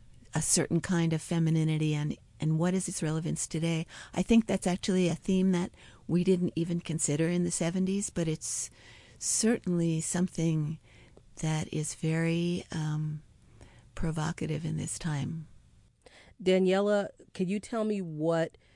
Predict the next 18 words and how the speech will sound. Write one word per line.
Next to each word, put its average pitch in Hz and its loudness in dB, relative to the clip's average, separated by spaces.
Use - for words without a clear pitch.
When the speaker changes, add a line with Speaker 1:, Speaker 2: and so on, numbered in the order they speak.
Speaker 2:
the 151 2
similarities 180 2
are 196 2
and 151 2
what 156 2
the 143 -2
differences 156 -2
are 135 0
in 170 4
performing 165 -2
this 151 0
in 151 -2
Kosovo 196 2
as 151 0
opposed 147 0
to 139 0
New 135 2
York 151 0